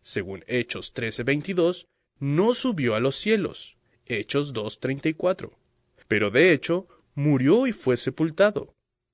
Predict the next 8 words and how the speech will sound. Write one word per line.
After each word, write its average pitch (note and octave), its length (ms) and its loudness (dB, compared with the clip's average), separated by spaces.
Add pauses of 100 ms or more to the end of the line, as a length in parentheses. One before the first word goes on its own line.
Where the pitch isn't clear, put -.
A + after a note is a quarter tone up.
(720)
Pablo C4 300 4
añadió C#3 560 2
que C3+ 120 -2
David C#3 480 -2 (100)
murió D3+ 600 4 (100)
y E3+ 120 -2
vio A2+ 200 -4
corrupción, D3 640 -4